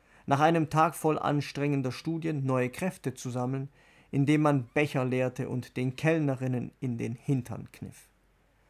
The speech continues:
Außerdem konnte man sich an jenen Orten fröhlicher Labung, zum Beispiel im Silbernen Schild,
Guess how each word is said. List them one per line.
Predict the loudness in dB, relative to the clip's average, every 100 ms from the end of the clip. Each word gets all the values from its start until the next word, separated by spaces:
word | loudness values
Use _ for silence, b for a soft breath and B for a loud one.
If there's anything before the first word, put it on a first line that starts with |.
| b b b b
Außerdem | 6 6 6 0 0 -2 -6
konnte | 0 0 0 -2
man | -2 -2
sich | -6 -10 -8
an | -6 -4
jenen | 0 0 0
Orten | 0 -2 -2
fröhlicher | -8 -4 -2 -2 -2 0
Labung, | 2 2 2 -2 -6 b b b
zum | -2 4
Beispiel | 4 4 0 -2
im | 0
Silbernen | 2 4 4 4 2 0
Schild, | -2 -2 -2 -6